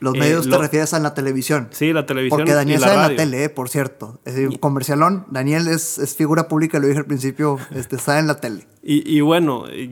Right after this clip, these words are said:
Speaker 2: yo siempre dije que no, y ellos dijeron, "Así la gente te va a poner atención. Si te presentas como psicólogo, justo como lo que dijiste hace rato,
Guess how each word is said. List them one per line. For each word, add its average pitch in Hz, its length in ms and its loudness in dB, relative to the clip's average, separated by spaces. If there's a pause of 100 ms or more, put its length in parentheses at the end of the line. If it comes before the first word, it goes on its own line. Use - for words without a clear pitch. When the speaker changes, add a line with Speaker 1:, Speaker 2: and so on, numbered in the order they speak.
Speaker 2:
yo 123 260 2
siempre 131 400 -2
dije 143 600 -2
que 123 100 -4
no, 190 380 2
y 165 120 2
ellos 139 240 0
dijeron, 131 640 -2
"Así 143 420 0
la 147 140 -2
gente 135 320 -6
te 123 140 -8
va 113 80 -2
a 110 100 -6
poner 110 300 -6
atención. 101 640 -10
Si 113 140 -10
te 110 160 -12
presentas 123 460 -8
como 117 220 -8
psicólogo, 156 720 -6
justo 127 260 -10
como 131 220 -8
lo 117 140 -6
que 123 80 -10
dijiste 113 400 -12
hace 117 120 -12
rato, 113 360 -14